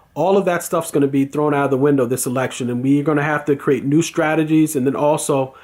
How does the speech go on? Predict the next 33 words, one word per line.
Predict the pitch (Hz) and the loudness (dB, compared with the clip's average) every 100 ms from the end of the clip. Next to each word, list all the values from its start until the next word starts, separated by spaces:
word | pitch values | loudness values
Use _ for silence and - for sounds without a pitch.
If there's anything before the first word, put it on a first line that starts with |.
| - - _ | -20 -20 _
bring | 151 180 | -2 0
people | 190 180 165 | 0 0 2
out | 156 | 2
on | 151 | 2
the | 139 | 0
campaign | - 156 151 160 165 160 | 0 -2 -2 2 2 2
trail | - 135 131 | 0 0 0
that, | 127 127 131 143 | -2 -2 -2 -2
you | |
know, | 131 123 120 - - - _ _ | -2 -2 -4 -10 -20 -20 _ _
aren't | 151 165 170 | -6 -2 0
necessarily | 147 147 151 147 139 | -2 -2 0 2 2
Bill | 135 151 | 2 2
and | 139 | 2
Hillary. | 147 143 107 - | 2 0 -2 -8
I | 139 | -6
know | 139 147 | 0 2
we | 151 | 2
keep | 151 170 165 | 0 -2 0
on | 143 139 | 0 2
using | 143 143 | 2 2
the | 139 131 | 2 2
Bill | 123 143 151 | 0 0 2
Clinton, | 160 151 135 | 2 0 0
Hillary | 135 151 147 | 0 0 0
Clinton | - 160 127 | 2 0 0
playbook | - 156 143 135 131 135 | 0 2 2 0 -2 -2
of, | 123 120 - - - _ | -4 -6 -12 -20 -20 _
you | 143 | -4
know, | 131 | -2
bringing | 123 151 156 | 0 2 4
in | 147 147 | 4 4
the, | 143 | 4